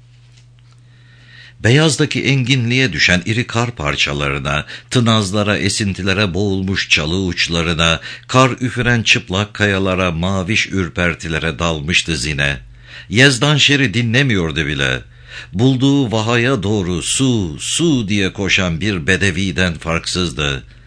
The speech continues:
Dinleyecek durumda değildi çöl masallarını. Ama Şeyh Addi dünyanın en güçlü çenesini Yezdanşer'e vermiş ve içine dehşetli kıvrak bir dil yerleştirmeyi de unutmamıştı.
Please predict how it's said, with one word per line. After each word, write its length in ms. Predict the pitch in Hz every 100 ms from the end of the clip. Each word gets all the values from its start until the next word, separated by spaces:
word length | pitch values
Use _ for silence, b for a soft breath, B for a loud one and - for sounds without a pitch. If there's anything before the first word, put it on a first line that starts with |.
| B B B
Dinleyecek 580 | 139 160 165 156 156 104
durumda 380 | 135 139 123 95
değildi 400 | 107 120 117 85
çöl 300 | - 80 76
masallarını. 880 | 73 76 76 73 73 71 69 69 65 - - B B B B
Ama 300 | - 147 165
Şeyh 320 | 139 - 156 110 -
Addi 540 | 95 135 131 92 85
dünyanın 460 | 107 117 120 123 113
en 180 | 160 185
güçlü 440 | 160 139 - 139
çenesini 520 | - 131 127 - 127
Yezdanşer'e 880 | 123 104 117 90 95 123 - 98 95
vermiş 520 | 87 90 82 92 90 B B -
ve 160 | 139
içine 420 | 123 - 135 127
dehşetli 640 | 104 123 - 135 123 131 135
kıvrak 560 | - 131 98 135 90
bir 240 | 104 117 87
dil 200 | 123 110
yerleştirmeyi 880 | 101 101 101 101 - 101 90 101 90
de 60 |
unutmamıştı. 840 | 90 90 82 82 80 80 82 80